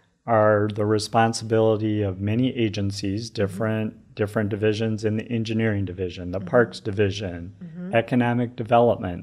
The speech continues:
Speaker 2: Mm-hmm.
Speaker 1: sometimes, the
Speaker 2: Yeah.
Speaker 1: parking util-, like,
Speaker 2: <laughs>
Speaker 1: so it takes a lot of coordination among a number of different agencies.
Speaker 2: And the art has to follow certain rules, I'm assuming.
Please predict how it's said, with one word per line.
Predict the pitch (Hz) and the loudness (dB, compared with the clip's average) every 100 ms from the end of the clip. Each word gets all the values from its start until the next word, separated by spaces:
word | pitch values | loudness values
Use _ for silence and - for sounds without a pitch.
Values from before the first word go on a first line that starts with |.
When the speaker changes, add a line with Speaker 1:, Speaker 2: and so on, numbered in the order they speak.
| - | -10
Speaker 2:
Mm-hmm. | |
Speaker 1:
sometimes, | - 104 87 104 87 85 104 | -2 -2 -2 -4 -8 -10 -8
the | 123 | -4
Speaker 2:
Yeah. | 113 | 2
Speaker 1:
parking | 143 143 139 117 | 8 6 6 0
util-, | 104 104 107 - | 0 -2 -4 0
like, | 110 107 101 - - - | 2 2 0 -8 -14 -14
Speaker 2:
<laughs> | - _ | -14 _
Speaker 1:
so | - 127 131 | 6 10 10
it | 151 | 8
takes | 151 120 123 | 6 2 4
a | 107 | 2
lot | 107 107 117 120 117 | 4 4 4 2 2
of | 107 110 | 0 -2
coordination | - 110 104 107 104 101 | 2 4 4 0 -2 -6
among | 95 95 98 101 101 98 104 | -6 -4 -2 -2 -2 -4 -8
a | 107 | -6
number | 95 98 104 104 95 | -4 -2 2 2 2
of | 92 - | -2 -2
different | 101 101 98 | -2 -2 -2
agencies. | 98 95 92 92 - 101 101 - _ _ _ _ - | -2 -2 -6 -8 -12 -12 -14 -18 _ _ _ _ -6
Speaker 2:
And | 220 220 202 | -4 -4 -4
the | 196 | -4
art | 220 262 220 | -2 -2 -2
has | 240 247 | -6 -6
to | 220 | -6
follow | 220 208 190 | -4 -2 -2
certain | 185 185 - | -4 -8 -8
rules, | 160 175 175 175 | -8 -6 -6 -6
I'm | 165 | -10
assuming. | 165 170 165 165 175 208 | -12 -12 -12 -10 -12 -14